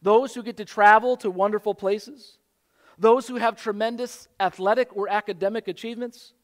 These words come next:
those who see their politics favored in society, those who have several kids and live in the suburbs, those who know a lot about the Bible and have a quiet time each morning. We could go on. These are the things that people consider God's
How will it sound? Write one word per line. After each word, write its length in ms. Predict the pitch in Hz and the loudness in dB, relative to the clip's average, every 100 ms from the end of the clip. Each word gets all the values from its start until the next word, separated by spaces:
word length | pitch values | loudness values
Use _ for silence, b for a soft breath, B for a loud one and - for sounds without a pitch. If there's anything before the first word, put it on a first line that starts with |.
| _ _ b b b b | _ _ b b b b
those 380 | 226 254 285 - | 6 6 4 -8
who 120 | 240 | -14
see 240 | - 240 | -12 -10
their 200 | 196 226 | -6 -6
politics 560 | 220 220 233 - 202 - | -4 -4 -4 -6 -14 -4
favored 460 | 226 226 240 254 | 2 2 0 -8
in 120 | 220 220 | -8 -10
society, 600 | 220 220 214 220 233 240 _ _ _ _ _ b b b | -12 -8 -6 -6 -10 -20 _ _ _ _ _ b b b
those 340 | 214 262 285 | 8 8 6
who 100 | 254 | -4
have 160 | 233 220 | -2 0
several 260 | 254 233 226 | 0 0 -4
kids 340 | 254 262 214 | -2 -2 0
and 100 | 208 | 0
live 120 | 220 | 0
in 60 | 220 | -2
the 80 | 196 | -8
suburbs, 680 | 233 226 226 226 240 _ _ _ _ _ _ _ b b | -6 -6 -6 -10 -14 _ _ _ _ _ _ _ b b
those 300 | 208 254 269 | 4 4 4
who 80 | 262 | -4
know 180 | 247 233 | 0 2
a 40 | |
lot 260 | 220 233 254 | 4 4 4
about 320 | 233 240 214 | 2 0 -2
the 100 | 185 | -4
Bible 560 | 175 208 247 233 240 | 0 2 0 0 -4
and 80 | 233 | -4
have 100 | 208 | -6
a 60 | 180 | -8
quiet 340 | 214 220 233 | -4 -2 -4
time 300 | 220 220 220 | -8 -10 -10
each 160 | 220 202 | -16 -14
morning. 360 | 214 220 226 _ _ _ _ _ _ _ _ - | -14 -14 -18 _ _ _ _ _ _ _ _ -14
We 80 | |
could 140 | 190 196 | -12 -8
go 120 | 202 | -8
on. 240 | 180 135 _ _ _ _ _ _ _ _ _ - | -8 -14 _ _ _ _ _ _ _ _ _ -14
These 160 | 208 214 | -12 -10
are 80 | |
the 100 | 202 | -12
things 260 | 196 202 170 | -10 -12 -8
that 120 | 165 | -10
people 200 | 202 185 | -10 -16
consider 420 | - 165 156 160 | -16 -14 -12 -12
God's 400 | 151 143 143 - | -12 -14 -14 -16